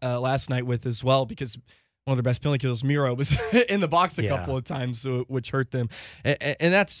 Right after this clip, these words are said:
Speaker 1: special teams has been a roller coaster, and they're not getting those timely goals.
Speaker 2: Right.
Speaker 1: 'Cause we talk about the Toffoli goal at the end. They had a power play right before that. You
Speaker 2: Yeah.
Speaker 1: could have buried them, take them out of the game.
Speaker 2: Absolutely.
Speaker 1: But, uh,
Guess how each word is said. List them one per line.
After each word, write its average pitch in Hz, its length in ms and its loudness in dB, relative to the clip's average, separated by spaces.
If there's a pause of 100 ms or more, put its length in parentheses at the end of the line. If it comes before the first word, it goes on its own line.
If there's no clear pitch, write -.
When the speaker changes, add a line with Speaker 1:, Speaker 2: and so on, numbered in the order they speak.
(140)
Speaker 1:
special 175 300 0
teams 131 340 -4
has 123 400 -6 (600)
been 143 140 6
a 120 60 -2
roller 139 420 2
coaster, 123 540 -4 (280)
and 156 120 2
they're 147 100 4
not 160 200 2
getting 147 220 -2
those 123 180 -2
timely 131 340 -2
goals. 117 440 -4 (220)
Speaker 2:
Right. 107 200 0
Speaker 1:
'Cause 123 160 2
we 127 80 2
talk 156 220 6
about 147 160 0
the 131 80 -12
Toffoli 147 360 -2
goal 139 140 0
at 120 60 -4
the 127 140 0
end. 139 120 0
They 170 40 -4
had 196 80 -4
a - 20 -4
power 127 180 -4
play 123 160 -2
right 120 140 -2
before 120 240 -4
that. 113 220 -4
You 110 100 0
Speaker 2:
Yeah. 107 60 4
Speaker 1:
could 180 100 6
have 117 60 -2
buried 147 260 2
them, 151 180 -4 (380)
take 147 120 -2
them 143 120 0
out 143 120 2
of 127 40 -4
the 123 80 -2
game. 139 400 0
Speaker 2:
Absolutely. 110 640 0
Speaker 1:
But, 127 100 -8
uh, - 20 -8